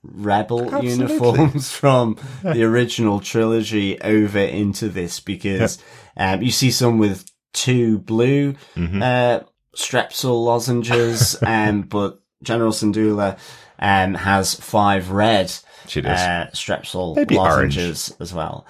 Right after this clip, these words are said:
Speaker 2: Maybe
Speaker 1: Um,
Speaker 2: orange.
Speaker 1: so that, that was, yeah, that was really good. And of course, we should not forget, it was not just Ahsoka and
Speaker 2: It was
Speaker 1: Hera,
Speaker 2: not.
Speaker 1: because it was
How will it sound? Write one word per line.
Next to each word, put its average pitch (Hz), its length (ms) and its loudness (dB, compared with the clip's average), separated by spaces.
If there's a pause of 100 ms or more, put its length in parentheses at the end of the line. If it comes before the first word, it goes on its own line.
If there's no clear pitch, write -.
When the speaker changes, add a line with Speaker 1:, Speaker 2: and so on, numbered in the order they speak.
Speaker 2:
Maybe 127 220 -6
Speaker 1:
Um, 92 140 0
Speaker 2:
orange. 92 180 -2
Speaker 1:
so 110 180 2
that, 120 300 4
that 123 220 4
was, 117 340 -2
yeah, 107 180 2
that 120 160 4
was 135 140 2
really 117 180 2
good. 107 220 2
And 147 100 4
of 135 120 4
course, 123 180 0
we 127 180 0
should 139 260 0
not 127 180 2
forget, 101 280 -2
it 104 180 -4
was 117 200 -2
not 113 300 -2
just - 500 -6 (220)
Ahsoka 87 580 -6
and - 80 -10
Speaker 2:
It 73 100 -4
was 76 120 -6
Speaker 1:
Hera, 87 120 -4
Speaker 2:
not. - 80 -10
Speaker 1:
because 107 760 2 (420)
it 110 220 0
was 113 420 4